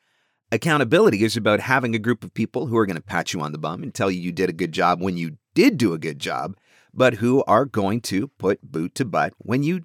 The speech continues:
don't do a good job. And you are going to get to a point where you don't want to disappoint them.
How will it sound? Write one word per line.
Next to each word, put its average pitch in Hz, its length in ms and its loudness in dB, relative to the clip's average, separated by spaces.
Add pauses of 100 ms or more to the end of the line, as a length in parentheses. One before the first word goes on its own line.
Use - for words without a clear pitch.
(200)
don't 190 440 2 (300)
do 113 200 0
a 90 40 0
good 85 220 -2
job. 71 340 -4 (440)
And 120 160 -2
you 139 100 6
are 170 80 6
going 151 240 2
to 175 60 -2
get 131 280 0
to 151 120 0
a 147 40 2
point 101 340 -4
where 120 120 2
you 131 180 -2
don't 110 280 -2
want 107 200 -4
to 117 100 -6
disappoint 147 600 -6
them. - 220 -14